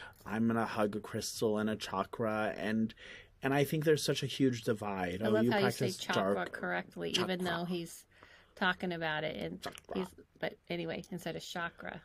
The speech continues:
Speaker 2: Yes.
Speaker 1: Chakra.
Speaker 2: But you're saying there's a lot of people kind of only wanting the feel-goody
Speaker 1: Yes,
Speaker 2: stuff.
Speaker 1: yes. And,
Speaker 2: Yeah.
Speaker 1: and what's funny, too, is that people will talk about appropriation and witchcraft, but a lot of people are doing witchcraft and hugging their,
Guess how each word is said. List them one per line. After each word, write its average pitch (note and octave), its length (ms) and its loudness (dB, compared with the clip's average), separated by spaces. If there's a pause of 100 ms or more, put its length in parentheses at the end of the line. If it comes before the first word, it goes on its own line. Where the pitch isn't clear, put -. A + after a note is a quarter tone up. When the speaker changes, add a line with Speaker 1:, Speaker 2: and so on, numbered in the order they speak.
(140)
Speaker 2:
Yes. - 200 2
Speaker 1:
Chakra. - 640 -4
Speaker 2:
But G#3+ 220 8
you're A3+ 180 6
saying G#3 340 4
there's F#3 200 2
a F#3 60 -2
lot F3 240 2
of F3 80 -6
people F3+ 260 -4
kind F3 240 -4
of E3 160 -8
only E3+ 320 -2
wanting E3+ 340 -2
the E3 80 -4
feel-goody D#3+ 560 6
Speaker 1:
Yes, D#3+ 120 0
Speaker 2:
stuff. E3 300 4
Speaker 1:
yes. C#3+ 320 6
And, E3+ 280 2
Speaker 2:
Yeah. E3+ 220 6 (240)
Speaker 1:
and G#3 240 12
what's G3 120 10
funny, G3 220 10
too, F#3+ 180 10
is F3 100 8
that D3+ 120 10
people D3 200 2
will C#3 120 12
talk B2+ 220 4
about A#2+ 180 8
appropriation A2+ 640 4
and G2+ 100 4
witchcraft, G#2+ 680 0
but G2+ 240 2 (160)
a G#2 100 0
lot G2+ 240 2
of G#2 80 -2
people A2+ 260 0
are A2 140 6
doing A2+ 260 2
witchcraft A#2+ 400 2
and B2 280 2 (640)
hugging G#2+ 600 2
their, B2 280 6